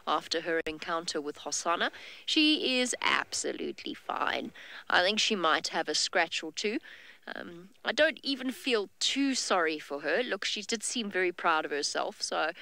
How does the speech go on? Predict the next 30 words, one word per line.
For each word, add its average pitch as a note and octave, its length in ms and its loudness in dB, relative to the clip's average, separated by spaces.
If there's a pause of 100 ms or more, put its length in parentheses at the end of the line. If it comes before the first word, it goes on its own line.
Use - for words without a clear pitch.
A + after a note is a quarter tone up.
(300)
I F3+ 80 4
did A3 160 -2
feel G#3+ 240 2
a - 20 2
little F#3+ 200 -4
bit F3 120 0
of A3+ 120 -2
pity - 260 -4
this B2 240 -2
morning, D3 320 -4 (160)
but - 120 -6
she G#3 160 -2
had A3 220 2
eaten G3+ 300 -8
a D#3+ 60 0
vast D#3+ 480 2
amount D3 340 0
of C#3+ 60 -12
that C3+ 220 -2
kill D3 200 -4
already. C#3 460 -2 (360)
She, - 220 -4
her E3 220 0
belly F3 240 4
was D3+ 160 -4
basically D#3 540 -2
dragging C#3+ 440 -2
on C3+ 140 -6
the D3+ 40 -8
ground. D3+ 500 -2